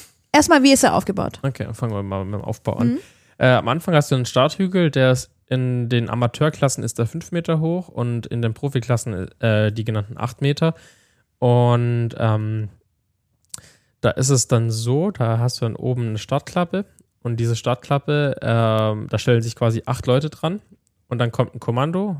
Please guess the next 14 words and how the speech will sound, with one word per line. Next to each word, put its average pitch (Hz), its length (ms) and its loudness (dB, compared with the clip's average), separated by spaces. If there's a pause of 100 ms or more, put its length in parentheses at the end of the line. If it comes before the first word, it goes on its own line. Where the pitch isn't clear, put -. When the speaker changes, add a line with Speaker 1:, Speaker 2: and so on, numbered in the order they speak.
(100)
Speaker 2:
und 113 140 -4
wenn 113 100 0
das 113 100 -4
Kommando 117 320 -2
fertig 131 440 -2
ist, - 340 -2
fällt 107 260 0
diese 104 200 -4
Klappe. - 440 -8
Und 113 80 -8
dann 113 120 0
stürzen 139 380 -4
sich 117 120 -4
quasi 117 340 0